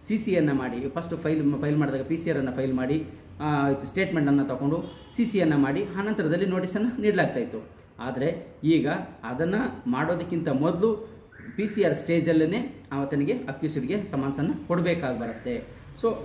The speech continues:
as per the B ಎನ್ ಎಸ್ ಎಸ್ ಆ್ಯಕ್ಟ್ನ ಪ್ರಕಾರ so ಹಾಗಾಗಿ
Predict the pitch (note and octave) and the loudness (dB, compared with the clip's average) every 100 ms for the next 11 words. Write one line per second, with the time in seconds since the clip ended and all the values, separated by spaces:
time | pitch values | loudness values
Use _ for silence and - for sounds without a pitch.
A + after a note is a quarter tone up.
0 | - - F3 E3+ - G3+ G#3 G#3 G#3 D4+ | -12 -4 0 0 2 0 2 0 2 -2
1 | - - - - - D#3 F3 D#3 D#3 A3+ | -4 -12 -14 -14 -2 2 6 6 4 -2
2 | - - C#3 D3+ C#3 - - G#2 G#2 B2+ | -6 -6 -4 -4 -6 -6 -8 -8 -8 -8
3 | - - - - A3+ F#3+ G3 F#3+ D#3+ F3 | -8 -16 -20 -6 -2 -2 0 2 2 2
4 | C3+ | 0